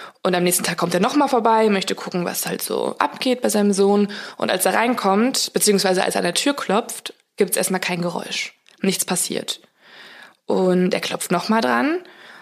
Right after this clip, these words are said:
und dann öffnet er die Tür und es kommt ihm direkt ein ganz krasser Gestank entgegen. Also irgendwas ist hier falsch gelaufen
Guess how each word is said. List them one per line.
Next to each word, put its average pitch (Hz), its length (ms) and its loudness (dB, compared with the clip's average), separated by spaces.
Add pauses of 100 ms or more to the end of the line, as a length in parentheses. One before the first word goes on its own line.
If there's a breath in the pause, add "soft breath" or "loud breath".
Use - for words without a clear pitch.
(400 loud breath)
und 185 160 0
dann 175 200 -2
öffnet 180 280 0
er 175 60 2
die 170 120 -2
Tür 202 680 2
und 180 260 2 (220)
es - 140 -2
kommt 185 300 2
ihm 185 100 2
direkt 190 400 0
ein 185 340 -2 (120)
ganz 202 380 -2
krasser - 360 -2
Gestank - 460 -6
entgegen. 104 640 -2
Also 180 340 0 (400 loud breath)
irgendwas 190 640 2
ist 180 180 -2
hier 175 200 0
falsch - 320 -4
gelaufen 95 600 -2